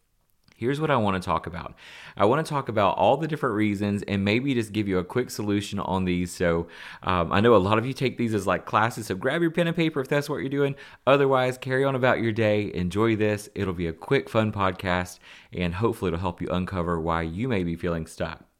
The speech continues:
So number one, I believe with my whole heart that the people that we surround ourselves with, whether it be the friends, uh, your network of family, coworkers, or maybe it's even a boyfriend, girlfriend, hopefully it's not somebody you've married,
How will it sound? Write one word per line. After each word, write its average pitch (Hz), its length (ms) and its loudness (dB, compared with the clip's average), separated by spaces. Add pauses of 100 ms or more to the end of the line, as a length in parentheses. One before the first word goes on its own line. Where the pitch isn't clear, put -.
(140)
So - 220 2
number 143 600 0
one, 120 560 -2 (380)
I 151 100 4
believe 151 380 2
with 117 100 0
my 104 200 -4
whole 123 340 2
heart 87 440 4 (300)
that 104 80 -2
the 98 100 2
people 156 300 0
that 95 160 2
we 104 200 2
surround 95 600 0
ourselves 87 720 -2
with, 80 180 -2
whether 92 300 2
it 78 80 -4
be 82 140 -2
the 78 120 -6
friends, 123 600 -4 (340)
uh, 85 120 0
your 85 200 -2
network 101 460 0
of 87 140 -2
family, 123 680 -2
coworkers, 117 720 -2
or - 140 -2
maybe 214 400 -2
it's 170 200 -2
even 156 280 -2
a 123 100 2
boyfriend, 123 520 0
girlfriend, 113 460 0
hopefully 101 320 -6
it's - 140 -12
not - 160 -6
somebody 95 280 -2
you've 80 140 -6
married, 95 340 -4